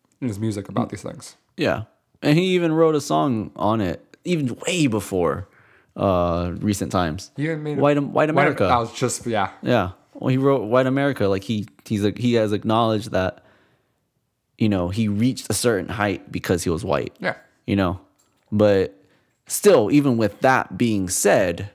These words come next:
Speaker 2: I think he said in another song, "If it's just because I'm white,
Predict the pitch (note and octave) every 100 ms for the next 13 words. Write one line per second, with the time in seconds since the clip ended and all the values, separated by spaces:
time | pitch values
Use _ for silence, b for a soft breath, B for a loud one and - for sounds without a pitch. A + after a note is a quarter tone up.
0 | _ _ _ _ _ _ _ _ _ _
1 | _ _ _ _ G2 G#2 G#2 A2+ A2 A2
2 | A2+ D3 A2+ - F2 F2 - _ _ _
3 | _ _ _ _ - G#2+ A2+ G#2 - C3
4 | B2+ G#2+ A2+ G2 F#2 G2+ A2 E2+